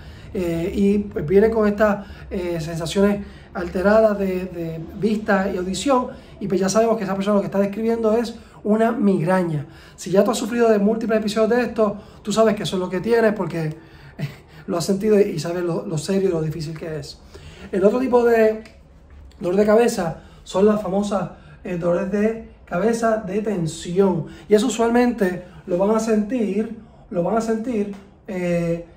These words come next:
en la frente. ¿Ok? Lo van a sentir por aquí. Muchas veces, eh, radian o, o, o se, se riegan por la frente y se sienten como si fuera una bandana puesta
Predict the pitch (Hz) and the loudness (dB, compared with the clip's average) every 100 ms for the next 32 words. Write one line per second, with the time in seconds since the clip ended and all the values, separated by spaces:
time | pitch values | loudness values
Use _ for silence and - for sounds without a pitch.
0 | - - 196 196 190 170 - 202 214 208 | -20 -6 2 4 4 2 2 4 6 4
1 | 170 151 139 - - - - 165 143 170 | 0 -4 -12 -18 -20 -20 -16 -6 -4 2
2 | 220 165 160 196 202 196 190 180 302 302 | 2 2 -2 -6 -6 -4 -4 -2 -2 -2
3 | - - - 185 185 202 202 220 202 - | -6 -14 -4 0 2 4 2 2 -2 -4
4 | - - 214 170 139 - 185 180 196 254 | -16 -10 -4 -2 -2 -2 -2 0 2 2
5 | 269 247 226 226 202 180 190 185 185 - | 2 2 2 0 0 0 -2 -2 -2 -2
6 | 156 175 180 143 185 151 175 214 233 220 | -6 -6 -6 -4 -4 -2 4 6 6 2
7 | 202 - - - - 208 196 262 262 208 | -4 -10 -18 -8 4 4 6 0 -2 0
8 | 196 - 233 226 220 202 185 175 165 147 | 0 0 0 2 0 0 0 0 -2 -4
9 | - - - - 185 208 208 208 214 202 | -12 -12 -6 -4 2 4 6 6 6 6
10 | 196 185 185 208 202 170 - - - - | 4 2 0 2 2 0 -6 -16 -16 0
11 | 214 220 - 196 - | 4 4 2 -2 -2